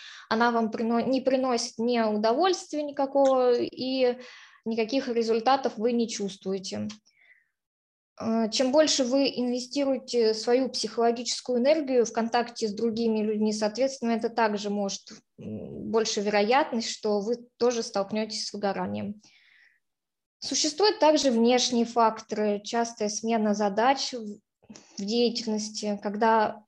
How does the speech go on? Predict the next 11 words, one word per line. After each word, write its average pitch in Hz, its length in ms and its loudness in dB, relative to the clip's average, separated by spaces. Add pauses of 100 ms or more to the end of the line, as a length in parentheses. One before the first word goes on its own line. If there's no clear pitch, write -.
(100)
вам 208 280 0
нужно 214 460 -2
успевать, 220 640 -2
м, 214 240 -2
делать 214 360 0
много 226 260 0
дел, 269 460 0 (1000)
вам 196 240 -2
сдают 196 400 2
много 202 320 0
задач, 202 600 0